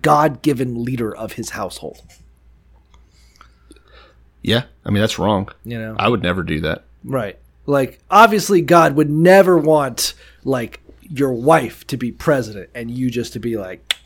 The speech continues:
Speaker 1: off to the side.
Speaker 2: Yeah.
Speaker 1: He's gonna stop
Speaker 2: <laughs> Pulling
Speaker 1: that
Speaker 2: strings.
Speaker 1: shit.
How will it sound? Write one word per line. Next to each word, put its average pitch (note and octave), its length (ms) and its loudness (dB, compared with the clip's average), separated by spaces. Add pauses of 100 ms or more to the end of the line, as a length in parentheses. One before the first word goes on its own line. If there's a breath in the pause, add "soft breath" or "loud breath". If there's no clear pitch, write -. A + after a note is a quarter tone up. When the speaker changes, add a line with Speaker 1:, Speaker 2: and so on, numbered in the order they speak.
(220)
Speaker 1:
off A#2 200 -6
to - 60 -14
the F#2+ 80 -16
side. - 400 -12 (800)
Speaker 2:
Yeah. - 420 -6 (540 loud breath)
Speaker 1:
He's D3+ 140 2
gonna E3 200 4
stop - 300 0
Speaker 2:
<laughs> - 40 -10
Pulling - 20 -
Speaker 1:
that A#2 120 -6
Speaker 2:
strings. - 380 -2
Speaker 1:
shit. - 100 -20